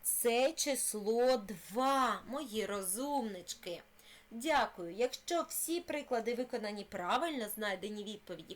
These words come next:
постав собі смайлика. Скільки всього яблук у пакеті?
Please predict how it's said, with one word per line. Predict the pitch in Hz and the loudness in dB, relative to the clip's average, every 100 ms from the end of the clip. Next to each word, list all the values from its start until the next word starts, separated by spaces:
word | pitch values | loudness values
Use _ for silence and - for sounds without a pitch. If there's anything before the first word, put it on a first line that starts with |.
| - | -6
постав | 262 - 302 294 | -6 -2 0 0
собі | 294 277 277 | -2 -4 -6
смайлика. | - 285 302 277 233 214 180 160 - - - _ _ _ - - _ _ _ _ _ _ _ _ _ _ _ _ _ _ _ _ _ 175 - - - - | -6 -2 2 4 2 -2 -6 -10 -12 -20 -20 _ _ _ -20 -20 _ _ _ _ _ _ _ _ _ _ _ _ _ _ _ _ _ -20 -16 -12 -8 -6
Скільки | 302 269 285 | -2 -2 -2
всього | 254 302 254 262 | -2 0 2 2
яблук | 196 196 247 359 247 | 2 0 0 -2 -2
у | |
пакеті? | - - - - - | -6 -6 -8 -10 -14